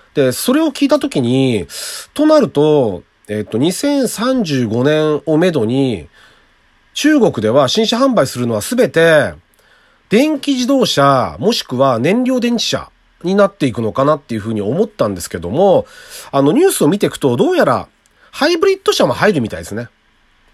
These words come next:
だから、で、割合的には半々にするって言ってるんで、まだまだハイブリッドに依存するところはあるのかなと。まあ、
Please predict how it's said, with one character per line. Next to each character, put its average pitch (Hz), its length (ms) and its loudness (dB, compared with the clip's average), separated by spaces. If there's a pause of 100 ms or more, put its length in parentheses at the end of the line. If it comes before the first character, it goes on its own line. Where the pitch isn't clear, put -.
(340)
だ 190 120 0
か - 100 2
ら、 117 460 2 (160)
で、 202 200 2 (280)
割 233 260 2
合 330 80 -2
的 311 200 -4
に 302 80 0
は 175 80 2
半 294 260 0
々 196 300 -2 (180)
に 139 100 -2
す 139 140 -4
る 151 80 -2
っ - 20 -2
て 143 140 -20
言 107 100 -4
っ - 20 -10
て - 180 -2
る 123 100 0
ん 110 100 -2
で、 147 340 4 (240)
ま 269 140 2
だ 285 80 4
ま 247 140 2
だ 175 80 2
ハ 240 160 0
イ 269 60 2
ブ 269 100 0
リ 285 100 0
ッ 269 80 -10
ド - 100 -2
に 143 140 2
依 - 20 0
存 190 320 0
す 208 180 -8
る 214 300 -2 (460)
と 190 120 -2
こ 233 120 0
ろ 226 120 6
は 107 260 0
あ 220 100 -4
る 262 140 2
の 131 100 0
か 104 120 -6
な 110 120 -4
と。 - 160 -8 (560)
ま - 120 0
あ、 - 40 -16